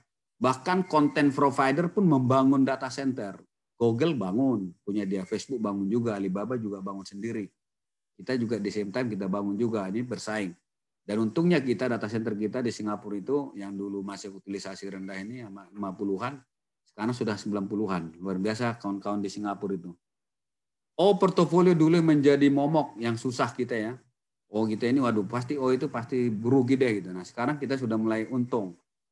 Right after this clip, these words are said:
M V N O di Taiwan udah untung, Hong Kong sudah untung, ya nanti akan saya sampaikan. Eh, termasuk Timor Leste udah untung. Nah, tapi kita masih ada problem di B P O. Di apa? Di Australia. Ini masih proses. Kita sedang mencari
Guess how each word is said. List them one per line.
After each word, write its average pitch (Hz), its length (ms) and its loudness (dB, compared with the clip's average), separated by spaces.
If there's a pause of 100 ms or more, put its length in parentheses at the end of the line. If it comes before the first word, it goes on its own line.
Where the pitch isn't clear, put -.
(300)
M 104 80 -4
V 95 160 -8
N 107 160 0
O 113 80 0
di 110 240 2
Taiwan 107 480 -2
udah 107 160 -4
untung, 135 400 -4
Hong 107 240 -6
Kong 107 160 -6
sudah 101 240 -6
untung, 120 320 -4
ya 113 80 -2
nanti 104 320 -8
akan 101 160 -16
saya - 160 -20
sampaikan. 104 480 -10 (640)
Eh, 95 240 -4
termasuk 104 400 -2
Timor 104 240 -2
Leste 107 240 -4
udah 104 160 -2
untung. 127 240 0
Nah, 120 240 4
tapi 120 240 -2
kita 156 160 0
masih 135 320 2
ada 123 80 2
problem 131 480 2
di 131 80 2
B 123 160 0
P 120 160 -10
O. 110 240 -8 (640)
Di 101 80 2
apa? 104 240 -2
Di 107 160 0
Australia. 104 480 -2 (1040)
Ini 113 80 0
masih 110 240 -2
proses. 110 480 -4 (480)
Kita 107 160 -6
sedang 110 240 -2
mencari 107 640 0